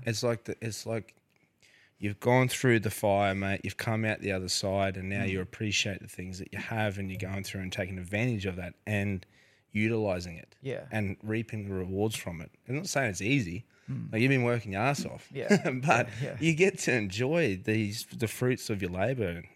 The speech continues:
Speaker 1: in a sense too,
Speaker 2: Yeah.
Speaker 1: you know, and, um, it is exciting times ahead too, mate. We've got so much to look forward to. Like,
Speaker 2: Yeah.
Speaker 1: we really do. This
Speaker 2: Yeah.
Speaker 1: is, you know,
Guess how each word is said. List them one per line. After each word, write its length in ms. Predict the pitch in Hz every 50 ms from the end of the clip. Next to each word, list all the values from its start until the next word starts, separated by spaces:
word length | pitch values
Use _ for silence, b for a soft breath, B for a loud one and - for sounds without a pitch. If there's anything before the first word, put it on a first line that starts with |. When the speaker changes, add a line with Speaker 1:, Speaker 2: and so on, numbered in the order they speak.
| -
Speaker 1:
in 160 | - 104 101
a 60 | 98 90
sense 340 | - - 92 85 - -
too, 360 | - - 123 123 113 90 80 - - - _ _ _ _ _ -
Speaker 2:
Yeah. 60 | - 110
Speaker 1:
you 60 | 104
know, 220 | 95 92 95 98 - -
and, 280 | 110 107 107 107 107
um, 240 | 110 107 104 101 101 95 b b b b b b b b b b b b
it 100 | - 135 135
is 160 | 139 135 135
exciting 520 | 147 139 - - - 139 135 143 147 139
times 300 | 113 - - 113 113 104 95
ahead 300 | 87 95 107 123 139 107
too, 260 | - - 120 131 151
mate. 180 | 135 104 87 82
We've 100 | 92 113
got 120 | 123 113
so 220 | - - - 127 131
much 240 | 127 123 113 - - _ -
to 80 | - 117
look 160 | 110 107 - -
forward 300 | - 92 92 98 120 127
to. 120 | - 120 95 - - - _ _ _ -
Like, 140 | 143 143 151
Speaker 2:
Yeah. 220 | 143 139 127 113 110
Speaker 1:
we 60 | 120
really 180 | 123 117 104
do. 280 | 90 85 92 113 113 98
This 240 | 90 92 95 - -
Speaker 2:
Yeah. 120 | - -
Speaker 1:
is, 160 | 120 117 117 - B B B B B B B B B _ _
you 100 | - 117
know, 180 | 110 101 95 98